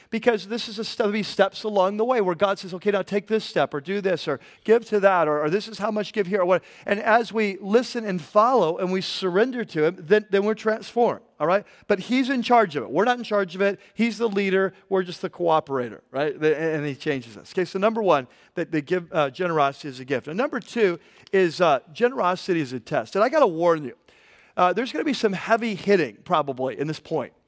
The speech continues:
uh, based on the first two messages. I, I, I'm gonna come on fairly strong. Well, we'll see what happens. But, um, uh, I, I wanna, I wanna tell you something, uh, remind you of something as your pastor.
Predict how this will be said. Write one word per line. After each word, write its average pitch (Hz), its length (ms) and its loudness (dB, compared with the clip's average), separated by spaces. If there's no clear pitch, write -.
uh, 156 140 4
based 190 340 -2
on 185 120 0
the 165 80 -4
first 151 320 -6
two 151 120 -4
messages. 135 560 -6
I, 143 140 -2
I, 190 240 -2
I'm 247 60 -2
gonna 226 160 -2
come 196 180 -4
on 180 160 0
fairly 156 320 -2
strong. 131 480 -2
Well, 135 160 -6
we'll 147 80 -10
see - 160 -8
what 139 100 -4
happens. - 400 -6
But, 180 260 2
um, 170 300 2
uh, 147 400 2
I, 170 160 2
I 196 120 0
wanna, 262 400 0
I 196 80 0
wanna 240 320 0
tell 190 260 0
you 185 80 -6
something, 135 560 -2
uh, 139 160 -2
remind 160 420 -2
you 180 60 -4
of 143 80 -8
something 151 260 -6
as 135 140 -8
your 131 80 -8
pastor. 135 540 -10